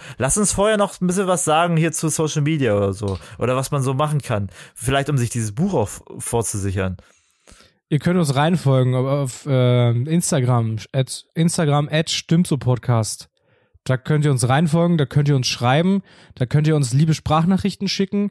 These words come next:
Speaker 2: da könnt ihr machen, was ihr wollt. Hauptsache, ihr macht irgendwas,
Speaker 1: Könnt auch
Speaker 2: da
Speaker 1: Böse
Speaker 2: freuen wir
Speaker 1: schicken,
Speaker 2: uns.
Speaker 1: ja.
Speaker 2: Ähm, und ihr könnt uns, äh, unterstützen, wenn ihr Lust habt, wenn ihr nicht euer ganzes Geld schon für Zimt und Zucker Popcorn ausgegeben habt,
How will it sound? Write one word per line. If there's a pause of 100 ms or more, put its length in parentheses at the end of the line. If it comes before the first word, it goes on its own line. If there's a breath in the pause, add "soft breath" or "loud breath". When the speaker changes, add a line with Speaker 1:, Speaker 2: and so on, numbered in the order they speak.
(240 soft breath)
Speaker 2:
da
könnt
ihr
machen,
was
ihr
wollt.
Hauptsache,
ihr
macht
irgendwas,
Speaker 1:
Könnt
auch
Speaker 2:
da
Speaker 1:
Böse
Speaker 2:
freuen
wir
Speaker 1:
schicken,
Speaker 2:
uns.
Speaker 1:
ja. (520 loud breath)
Speaker 2:
Ähm,
und
ihr
könnt
uns,
äh,
unterstützen,
wenn
ihr
Lust
habt,
wenn
ihr
nicht
euer
ganzes
Geld
schon
für
Zimt
und
Zucker
Popcorn
ausgegeben
habt,